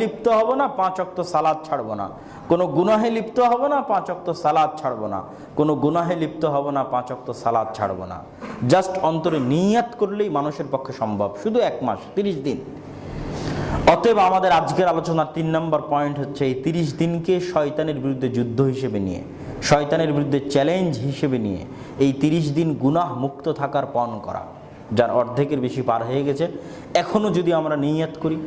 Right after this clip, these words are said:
শক্ত নিয়ত করি যে অন্তত আর বাকি যে কয়টা দিন আছে, রমাজানের শেষ দশক সবচেয়ে গুরুত্বপূর্ণ, অন্তত এই কয়দিনে আমি গুনাহ মুক্ত থাকবো, পাঁচ ওয়াক্ত সালাত আদায় করব, এটাও ট্রেনিং, এটাও লাআল্লাকুম তাত্তাকুন,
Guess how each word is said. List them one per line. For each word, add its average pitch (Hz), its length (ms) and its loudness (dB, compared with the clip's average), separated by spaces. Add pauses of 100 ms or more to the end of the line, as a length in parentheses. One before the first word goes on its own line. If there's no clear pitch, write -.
(340)
শক্ত - 320 2 (140)
নিয়ত 180 300 2
করি 165 160 2
যে 165 60 2
অন্তত 151 240 0
আর 127 100 2 (120)
বাকি 123 240 -2 (100)
যে 165 140 -2
কয়টা 156 300 0
দিন 160 180 0
আছে, 151 140 -6 (420)
রমাজানের 143 480 2
শেষ 151 140 2 (120)
দশক 135 240 -2 (100)
সবচেয়ে 143 340 0
গুরুত্বপূর্ণ, 147 500 0 (460)
অন্তত 151 280 2 (260)
এই 247 80 2 (120)
কয়দিনে 175 340 2
আমি 147 220 -2 (100)
গুনাহ 131 200 0 (120)
মুক্ত 143 180 -6 (140)
থাকবো, 151 260 -4 (320)
পাঁচ 135 180 2
ওয়াক্ত 139 160 -2 (140)
সালাত 127 260 2
আদায় 120 280 -2
করব, 113 160 0 (240)
এটাও 185 280 2
ট্রেনিং, 101 260 -2 (680)
এটাও 240 200 6
লাআল্লাকুম 156 580 2 (100)
তাত্তাকুন, 165 560 0